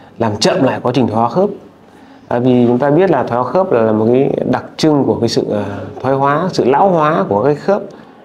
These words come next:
Nó giảm đi cái, ờ, cấu trúc của cái khớp, ờ, dẫn đến cái sự chịu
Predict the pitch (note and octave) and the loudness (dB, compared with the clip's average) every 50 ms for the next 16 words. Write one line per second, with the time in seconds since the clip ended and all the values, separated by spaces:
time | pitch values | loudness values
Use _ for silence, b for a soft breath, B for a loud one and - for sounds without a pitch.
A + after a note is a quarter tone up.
0 | B B B - - A2 B2 C3 C#3 D3+ C#3 - F2 F2 F2+ - A2 B2 C3 C3 | B B B -6 -2 -2 0 0 0 0 0 -2 -2 -4 -2 0 2 2 4 4
1 | B2+ B2+ B2 B2 C3+ C#3+ B B B B B B B - - - G2+ G2+ G#2 G#2 | 2 2 2 0 0 -2 B B B B B B B -14 -8 -4 -2 0 0 0
2 | G#2 G#2 G#2 G#2 G#2+ G#2+ G#2 - C3 C#3 D#3 - - A#3 A#3+ A#3+ - G#3 G3+ G3+ | 0 0 0 0 0 -2 0 0 0 2 2 2 0 0 -2 -2 -2 -4 -2 -2
3 | G#3+ A3 - F3 G3 F#3+ - - - A#2+ A2 - - A2+ A2 A2 A2 G#2+ G#2+ C3 | -2 -2 -2 -2 -2 -2 -4 -8 -12 -14 -12 -6 -2 0 2 2 2 4 4 4
4 | C#3 D3 D3 D3 D#3+ F3 E3 E3 - C3 F#2 - - - G#2 - - - - | 4 2 2 2 2 0 0 0 0 0 0 0 -2 -4 -4 -2 -2 -2 -2